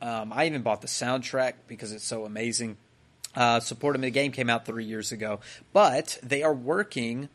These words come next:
on a new title. Funny enough, David Fox is one of the programmers for Maniac Mansion and this game, and I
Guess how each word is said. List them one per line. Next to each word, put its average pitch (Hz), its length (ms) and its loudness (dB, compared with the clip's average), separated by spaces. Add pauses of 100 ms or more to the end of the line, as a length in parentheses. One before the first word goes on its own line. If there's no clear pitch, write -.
(180)
on 123 320 -2
a 120 140 -4
new 202 220 -2
title. 110 560 -6
Funny 170 280 0
enough, 131 300 0
David 151 360 -2
Fox 147 480 0
is 113 160 -8
one 120 140 -6
of 113 80 -6
the 110 80 -12
programmers 120 760 -4
for - 140 -16
Maniac 123 400 0
Mansion 117 400 -4
and 113 160 -4
this 113 160 -4
game, 117 340 -6
and 101 140 -10 (380)
I 107 180 -2